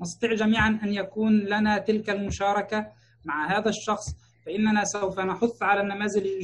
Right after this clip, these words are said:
الإيجابية. اخترنا لكم شخصية من على تويتر، بقيت لدينا شخ-، شخصية أخرى برنامج، تابعونا لتعرفوا شخصيات تستحق المتابعة. هذه الشخصية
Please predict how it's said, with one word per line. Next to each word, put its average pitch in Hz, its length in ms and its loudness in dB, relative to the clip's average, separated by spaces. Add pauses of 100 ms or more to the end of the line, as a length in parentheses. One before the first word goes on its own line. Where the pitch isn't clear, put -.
(100)
الإيجابية. 185 760 0 (240)
اخترنا 233 360 2
لكم 226 260 2
شخصية 220 460 2
من 208 140 0
على 196 200 0
تويتر، 220 380 -2
بقيت 208 480 -2
لدينا 208 480 0 (280)
شخ-، - 400 -6
شخصية 220 640 0
أخرى 214 320 2
برنامج، 208 540 0
تابعونا 208 460 0
لتعرفوا 214 460 0
شخصيات 196 540 0
تستحق - 560 -4
المتابعة. 202 720 2 (840)
هذه 202 280 2
الشخصية 240 720 0